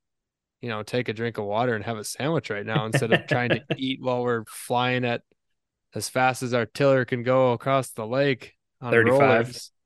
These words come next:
Speaker 1: Yeah, a whopping thirty-five and a quarter or something like that. I don't know.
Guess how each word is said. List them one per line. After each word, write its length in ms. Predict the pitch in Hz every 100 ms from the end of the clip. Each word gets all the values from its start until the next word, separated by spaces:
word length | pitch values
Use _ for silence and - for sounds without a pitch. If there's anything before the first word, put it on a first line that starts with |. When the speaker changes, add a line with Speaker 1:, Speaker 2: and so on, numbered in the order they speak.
| _ _ _ _ _ - -
Speaker 1:
Yeah, 240 | 117 101 - -
a 140 | 113 110
whopping 480 | 113 120 123 113
thirty-five 600 | 107 117 110 117 113 117
and 80 | 117
a 60 | 107
quarter 420 | 117 117 120 123
or 60 | 117
something 220 | 120 120
like 160 | 120
that. 260 | - 123 123
I 120 | 107
don't 120 | 104 104
know. 280 | 113 196